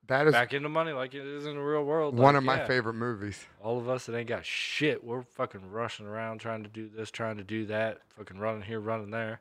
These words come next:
Speaker 1: Running
Speaker 2: People that
Speaker 1: everywhere.
Speaker 2: got all the fucking money in the world, they're like, "Eh, I got all day."
Speaker 1: He runs everywhere, right?
Speaker 2: Yeah.
Speaker 1: Because
Speaker 2: Well, that's how they know he fucking skipped from the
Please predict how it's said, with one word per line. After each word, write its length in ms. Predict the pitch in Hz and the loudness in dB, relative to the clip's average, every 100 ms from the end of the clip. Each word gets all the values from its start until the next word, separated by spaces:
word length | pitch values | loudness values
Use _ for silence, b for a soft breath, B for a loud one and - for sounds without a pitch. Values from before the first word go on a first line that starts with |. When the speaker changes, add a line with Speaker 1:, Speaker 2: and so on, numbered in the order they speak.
| _ 120 | _ 4
Speaker 1:
Running 340 | 131 156 147 | 6 6 4
Speaker 2:
People 120 | 135 | 0
that 60 | 147 | 2
Speaker 1:
everywhere. 360 | 156 151 147 156 | 4 4 4 4
Speaker 2:
got 160 | 120 | 2
all 160 | 113 113 | 0 -4
the 60 | |
fucking 320 | 104 120 110 107 | -4 -6 -4 -2
money 220 | 113 110 | -2 -2
in 100 | 107 | -4
the 80 | 98 | -2
world, 320 | 107 117 107 | 2 2 0
they're 100 | 107 | -4
like, 220 | 107 110 | -6 -12
"Eh, 320 | 185 185 185 165 _ _ _ _ _ _ - 180 | -16 -14 -16 -16 _ _ _ _ _ _ -20 -14
I 40 | |
got 240 | 139 110 95 | -8 -6 -6
all 160 | 92 | -10
day." 140 | 87 95 95 _ _ _ _ _ _ - | -12 -20 -20 _ _ _ _ _ _ -6
Speaker 1:
He 120 | 143 | 2
runs 340 | 135 165 190 | 8 8 6
everywhere, 420 | 135 113 101 101 101 | 0 0 0 2 6
right? 280 | 101 127 - _ - | 6 4 0 _ -2
Speaker 2:
Yeah. 180 | 117 | 0
Speaker 1:
Because 440 | 113 139 123 107 - _ _ | 6 6 6 0 -20 _ _
Speaker 2:
Well, 80 | 110 | 0
that's 140 | 139 | 2
how 140 | 139 131 | 6 4
they 120 | 120 | 4
know 180 | 123 123 | -2 -2
he 160 | 110 95 _ _ - | -4 -8 _ _ -4
fucking 360 | 127 113 101 95 | -4 -2 -10 -12
skipped 340 | - 120 - | -6 -6 -6
from 200 | - 107 | -10 -8
the 220 | 101 98 | -8 -8